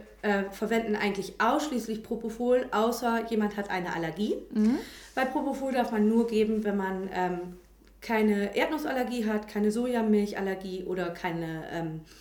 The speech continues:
Speaker 1: keine, ähm, Hühnereierallergie hat,
Speaker 2: Okay.
Speaker 1: sozusagen. Weil das ist in dem Medikament vorhanden, sozusagen, so Extrakte.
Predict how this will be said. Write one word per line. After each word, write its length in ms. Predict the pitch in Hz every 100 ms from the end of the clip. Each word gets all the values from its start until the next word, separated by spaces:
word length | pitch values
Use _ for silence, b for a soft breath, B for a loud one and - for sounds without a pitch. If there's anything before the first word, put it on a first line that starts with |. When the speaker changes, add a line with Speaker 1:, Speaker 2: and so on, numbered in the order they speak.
| B B B - _ - - - 202
Speaker 1:
keine, 480 | 202 185 175 170 165
ähm, 200 | - 160 160
Hühnereierallergie 1400 | 233 214 196 165 156 185 185 - - 170 165 185 180 170
hat, 140 | 180 -
Speaker 2:
Okay. 340 | 233 214 208 302
Speaker 1:
sozusagen. 580 | 185 180 202 185 220 349 - B B B B
Weil 320 | 220 214 208
das 220 | 208 226 220
ist 200 | 220 -
in 140 | 220
dem 280 | 214 208 208
Medikament 560 | 214 208 208 202 190 180
vorhanden, 580 | 202 175 185 175 151 139
sozusagen, 600 | - 170 - 170 151 156
so 100 | 165
Extrakte. 680 | - - - 185 - 214